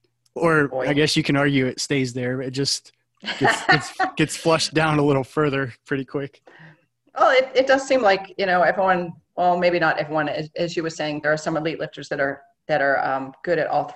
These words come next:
Speaker 2: three, but I think everyone has a lift that they're still the best at.
Speaker 1: Yeah, and typically whatever they're the best at ends up being their favorite. And then that's what they focus on instead of trying to fix the stuff that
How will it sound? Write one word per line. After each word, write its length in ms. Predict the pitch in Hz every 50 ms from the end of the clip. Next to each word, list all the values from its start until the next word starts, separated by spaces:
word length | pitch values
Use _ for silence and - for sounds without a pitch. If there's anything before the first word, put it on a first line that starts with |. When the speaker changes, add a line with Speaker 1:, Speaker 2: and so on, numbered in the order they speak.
| - _
Speaker 2:
three, 340 | 165 160 160 170 190 - - _ _ _ _
but 80 | - -
I 80 | 240 262
think 200 | 285 294 330 - -
everyone 460 | 175 190 - 247 240 214 190 170 160
has 400 | 175 170 165 160 151 165 - - _ _ _
a 80 | - 165
lift 320 | 165 170 170 165 - - -
that 140 | 151 151 -
they're 140 | 147 147
still 240 | 147 - - 165 147
the 100 | 143 143 - -
best 320 | - - - - - - _ _ -
at. 300 | - 147 - - - - - - - _ _ _ _ _ _ _ _ -
Speaker 1:
Yeah, 380 | 226 214 170 156 156 147 143 - -
and 360 | 175 175 165 160 165 170 156 - - - -
typically 600 | - 196 202 185 190 160 - 156 151 151 151 147
whatever 320 | 135 143 147 147 151 143
they're 160 | 147 143 143 139
the 100 | 120 120
best 320 | 110 135 139 147 - -
at 160 | 135 127 123 123
ends 180 | 127 127 123
up 140 | 131 117 110
being 280 | 127 131 127 127 123 120
their 120 | 113 107
favorite. 480 | - - 135 131 117 98 101 101 - - _ _ _ _ _ _ _ _ _ _ -
And 180 | 127 123 120
then 160 | 120 123 120 120
that's 260 | 120 120 120 - -
what 120 | 131 117
they 100 | - 117
focus 400 | - - 135 131 - 127 - -
on 260 | 123 120 120 117 117
instead 380 | 113 113 113 113 - - 120 113
of 120 | 113 110
trying 240 | - - 131 110 110 107
to 40 |
fix 300 | 101 - - 120 - -
the 100 | - -
stuff 360 | 107 - - 123 113 - - -
that 200 | 107 107 -